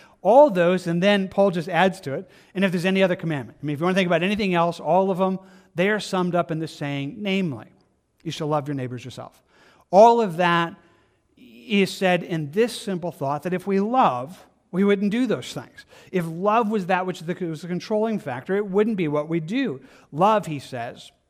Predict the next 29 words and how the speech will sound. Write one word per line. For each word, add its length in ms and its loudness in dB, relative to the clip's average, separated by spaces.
does 260 -2
no 160 2
harm 220 0
to 120 -4
a 80 0
neighbor. 380 -4
Therefore, 300 0
love 260 -2
is 120 -6
the 100 -6
fulfillment 500 -6
of 80 -6
the 80 -2
law. 500 2
Love 360 2
causes 480 0
that. 240 2
Love 360 4
is 400 0
that 340 -2
that 160 -4
works 400 0
that. 360 -2
That's 320 -10
what 160 -8
God 300 -2
is 240 -8
aiming 460 -4
for. 360 -14